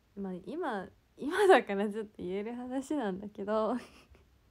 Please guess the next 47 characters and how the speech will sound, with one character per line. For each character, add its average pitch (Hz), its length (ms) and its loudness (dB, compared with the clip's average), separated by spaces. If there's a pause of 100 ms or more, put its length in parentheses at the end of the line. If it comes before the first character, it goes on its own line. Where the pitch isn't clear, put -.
(140)
<laughs> 523 840 -10
本 269 180 -4
当 302 60 -4
に 311 100 -4
こ 302 120 -4
れ 311 100 -2
は 330 80 -4
ね、 349 160 -6 (720)
全 269 220 -4
然 277 260 -6
強 277 280 -4
が 311 100 -2
り 262 100 -2
で 190 80 -4
も 175 100 -8
何 190 200 -4
で 220 60 -4
も 233 120 -8
な 254 120 -6
い 254 60 -4
ん 220 60 -4
だ 190 80 -4
け - 120 -14
ど、 175 260 -8 (680)
<laughs> 254 540 -10 (1200)
「え 415 40 -8
ー、 381 960 -4
な-、 349 160 -8 (260)
な 392 80 -2
ん 359 100 -6
で 311 140 -8
私 311 340 -12 (120)
じ 320 80 -10
ゃ 320 60 -8
な 311 160 -10
い 330 60 -6
ん 320 100 -8
だ 311 80 -10
ろ 302 800 -10
う」 - 40 -10
み 269 80 -14
た 226 120 -10
い 214 40 -8
な 214 120 -8
感 214 280 -8
じ 208 140 -10
で、 226 380 -8